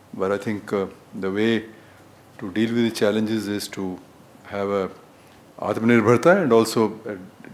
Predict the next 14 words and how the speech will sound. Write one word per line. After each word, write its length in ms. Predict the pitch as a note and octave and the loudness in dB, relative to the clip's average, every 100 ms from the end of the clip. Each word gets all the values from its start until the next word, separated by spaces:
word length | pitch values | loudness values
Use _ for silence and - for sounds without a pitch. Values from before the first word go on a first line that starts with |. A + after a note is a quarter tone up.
| G#2 | -4
deep 240 | A#2+ A#2 | -2 -2
engagement. 560 | G2 G2 G#2 F2 F2 F#2+ | -4 -2 -2 -4 -8 -10
I 60 | |
think, 320 | F2+ A2 F#2 | -12 -12 -10
uh, 80 | G#2+ | -10
this 240 | F#2+ F#2+ - | -10 -10 -10
would, 260 | G#2 F2+ | -10 -10
uh, 840 | F#2+ F2+ - - - - - - G2 | -12 -12 -18 -20 -20 -20 -20 -20 -16
uh, 380 | F#2+ F2 F2 F#2 | -14 -12 -6 -2
very 240 | G#2 G#2+ | 0 2
well, 320 | G#2 G#2+ G2+ | 4 4 4
uh, 80 | F#2 - - - - - | -2 -6 -20 -20 -20 -10
sum 460 | - - - A#2 | -4 0 6 8
up 180 | A#2+ A2+ | 8 8